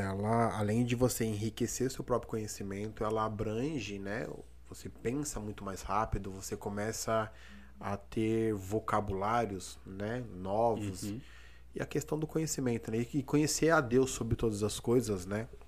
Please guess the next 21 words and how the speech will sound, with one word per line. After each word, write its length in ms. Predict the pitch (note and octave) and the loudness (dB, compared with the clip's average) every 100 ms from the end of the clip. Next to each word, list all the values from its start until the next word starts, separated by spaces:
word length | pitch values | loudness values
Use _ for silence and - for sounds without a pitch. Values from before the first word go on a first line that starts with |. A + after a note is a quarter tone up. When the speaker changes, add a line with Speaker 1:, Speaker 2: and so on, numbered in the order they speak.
| - | -8
Speaker 1:
Como 180 | A2 G#2 | -4 0
a, 240 | G#2 G2 - - - - - - | 0 -2 -8 -18 -20 -20 -20 -16
eu 160 | - G2 | -12 -8
vou 220 | F#2+ G#2+ | 0 2
aqui 240 | G2+ A2+ | 2 -2
parafrasear, 1120 | G#2 - G#2+ A2+ A2 - A2 G2 G2+ G2+ A#2 G#2+ | -2 2 2 4 2 0 0 2 2 2 2 0
né, 120 | G2+ | -2
o 120 | G2 | -4
versículo, 580 | F#2 F#2 - A2+ - G2+ | -4 -6 -2 -4 -4 -4
né? 100 | G2+ | -2
Amar 540 | F#2+ G2 A2 B2+ B2+ | -4 0 2 2 2
a 120 | A#2 G#2 | -2 -6
Deus 520 | G2+ G#2+ G#2 G2 - - - - - - - - | -2 0 0 -2 -10 -14 -16 -16 -18 -18 -20 -12
de 160 | G2 G2 | -6 2
todo 200 | A2+ A2+ | 4 4
o 40 | |
coração 480 | A#2 A2 - A2 G#2 | 4 2 0 -2 0
e 60 | |
de 140 | G2 G2 | -4 -6
todo 320 | - A2+ A#2+ | 2 2 2
entendimento, 880 | G#2+ A2 G2 F#2+ G#2 C3+ D3 A2 G2 | -2 -4 -4 -6 -2 -2 -2 -6 -8